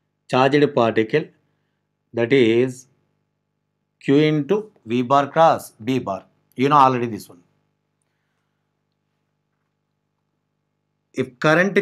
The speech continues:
carrying conductor, current carrying conductor, current carrying conductor placed inside of the magnetic field.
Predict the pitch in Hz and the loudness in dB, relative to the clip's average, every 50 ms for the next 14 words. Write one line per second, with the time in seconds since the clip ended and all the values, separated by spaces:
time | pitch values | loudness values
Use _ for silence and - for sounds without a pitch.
0 | 196 - 170 160 160 156 165 170 165 165 - 147 139 135 139 139 139 - - 139 | 0 2 2 2 2 2 0 -2 -2 -2 -2 -2 0 0 0 -2 -2 -2 -2 -2
1 | 120 104 101 110 139 - - _ _ _ _ _ _ _ _ _ _ _ _ _ | -2 -2 -4 -6 -8 -10 -16 _ _ _ _ _ _ _ _ _ _ _ _ _
2 | _ _ _ _ _ _ _ _ _ _ _ _ _ _ _ _ _ _ _ _ | _ _ _ _ _ _ _ _ _ _ _ _ _ _ _ _ _ _ _ _
3 | _ _ _ _ _ _ _ _ _ _ _ _ _ _ _ _ _ _ _ _ | _ _ _ _ _ _ _ _ _ _ _ _ _ _ _ _ _ _ _ _
4 | _ _ _ _ _ - - 127 123 123 139 147 143 147 - - 131 127 131 135 | _ _ _ _ _ -8 -4 -2 -2 -2 -2 -2 -4 -4 -2 -2 0 0 0 -2
5 | 139 131 131 123 117 110 110 107 - - - 104 - - _ _ _ _ _ _ | -4 -4 -6 -6 -6 -6 -6 -8 -10 -12 -16 -16 -16 -18 _ _ _ _ _ _
6 | _ _ - - 113 110 107 101 92 85 87 - _ _ _ _ _ _ _ _ | _ _ -8 -6 -4 -4 -4 -4 -6 -10 -14 -18 _ _ _ _ _ _ _ _
7 | _ _ _ _ _ _ _ - - 135 135 143 151 165 165 165 - 139 131 135 | _ _ _ _ _ _ _ 0 2 4 4 4 2 2 0 0 0 2 2 2
8 | 131 131 - 143 147 170 - - _ _ _ - - 123 127 135 143 151 156 147 | 2 0 0 -2 -2 -2 -4 -10 _ _ _ -4 0 2 4 4 4 2 2 0
9 | 151 - 160 156 - - _ _ _ _ _ _ _ _ _ _ _ _ _ _ | -2 -6 -8 -8 -8 -14 _ _ _ _ _ _ _ _ _ _ _ _ _ _
10 | _ _ _ _ _ _ _ _ _ _ _ _ _ _ - 127 135 139 131 - | _ _ _ _ _ _ _ _ _ _ _ _ _ _ -4 -2 -2 -2 0 0
11 | 151 139 143 147 147 143 135 151 147 131 113 113 120 135 151 - _ - 117 113 | 2 4 4 4 2 2 2 2 2 4 4 2 0 -2 -4 -8 _ -8 -4 -2
12 | 123 123 131 131 131 127 120 107 - 98 90 85 | 0 2 2 2 0 -2 -2 -4 -6 -12 -20 -20